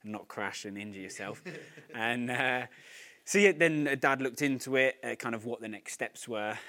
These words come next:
and then the following year, so about the time I was eleven, just before I was ele-, uh, sorry, twelve, just before I was twelve, I went to what I would say is proper karting outdoors. Um, and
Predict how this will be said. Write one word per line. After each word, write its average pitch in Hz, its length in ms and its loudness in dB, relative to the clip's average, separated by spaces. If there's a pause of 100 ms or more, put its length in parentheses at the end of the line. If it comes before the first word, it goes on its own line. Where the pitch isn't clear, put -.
(120)
and 113 160 -6
then 110 360 -4 (300)
the 110 80 -14
following 117 500 -2
year, 110 380 -2 (240)
so - 160 -12
about 107 300 -6
the - 60 -16
time 107 240 -12
I 101 100 -8
was 98 160 -12
eleven, 104 480 -10
just 104 160 -18
before 104 280 -18
I 101 40 -14
was 98 120 -16
ele-, 104 100 -12 (100)
uh, 104 140 -14
sorry, 98 200 -10
twelve, 101 400 -8 (280)
just - 120 -20
before 104 160 -18
I 101 40 -16
was 101 100 -16
twelve, 104 320 -14 (680)
I 117 100 -2
went 120 260 0
to 117 80 -6
what 113 160 0
I 113 80 0
would 107 100 -4
say 107 160 -2
is 107 80 -6
proper - 260 -2
karting 95 420 -8 (180)
outdoors. 101 540 -8 (360)
Um, 98 460 -10 (1080)
and 120 500 -2